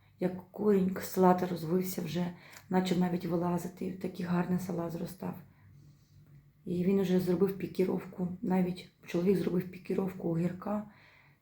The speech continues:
Там теж я зняла відео, яка гарна коренева система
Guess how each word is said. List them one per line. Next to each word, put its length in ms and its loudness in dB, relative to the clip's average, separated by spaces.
Там 240 2
теж 220 4
я 100 0
зняла 300 0
відео, 400 0
яка 180 -4
гарна 320 2
коренева 480 0
система 720 -2